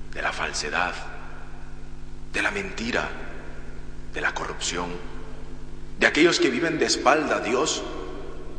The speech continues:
que cuando quieren, le buscan a ciegas, porque han perdido el sentido de su vida, porque han dejado que su barca se hunda y no han sido capaces de invocar a Jesucristo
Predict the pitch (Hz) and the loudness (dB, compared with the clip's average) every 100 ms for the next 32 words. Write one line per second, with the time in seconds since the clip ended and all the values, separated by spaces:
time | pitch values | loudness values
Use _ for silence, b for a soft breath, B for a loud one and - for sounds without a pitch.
0 | - - - - - - - - - - | -6 -6 -6 -6 -6 -6 -6 -6 -6 -6
1 | - - - 82 82 82 120 135 92 80 | -6 -4 -4 -4 -4 -2 4 4 4 -2
2 | 78 - - - - - - - - - | -6 -6 -6 -6 -6 -6 -6 -6 -6 -6
3 | - 90 92 143 - - 80 - - - | -4 -2 0 0 0 -2 -2 -4 -6 -6
4 | - - - - - 82 82 80 - - | -6 -6 -2 0 2 0 0 2 2 0
5 | - - - - - - - - - - | -4 -8 -8 -6 -6 -6 -6 -6 -6 -6
6 | - - 92 - 113 131 131 101 113 - | -6 -4 -4 0 0 2 2 2 0 2
7 | 92 85 76 82 90 85 80 78 82 90 | 2 0 -2 -2 -2 -2 0 -2 -2 0
8 | 87 85 - - B B B - - 185 | 0 -2 -4 -6 B B B 6 8 6
9 | 180 - 175 180 175 139 - 123 120 170 | 6 8 8 8 6 4 2 4 6 6
10 | 170 143 117 110 165 165 90 85 - - | 6 6 4 2 2 4 2 2 -2 -6
11 | - - - - - 117 160 156 165 151 | -6 -6 -6 -6 -4 2 2 4 4 4
12 | 123 110 135 135 113 104 107 101 92 120 | 4 6 6 6 2 2 2 2 2 4
13 | 135 113 104 - 107 113 120 - 90 | 4 4 2 -2 0 0 2 0 -2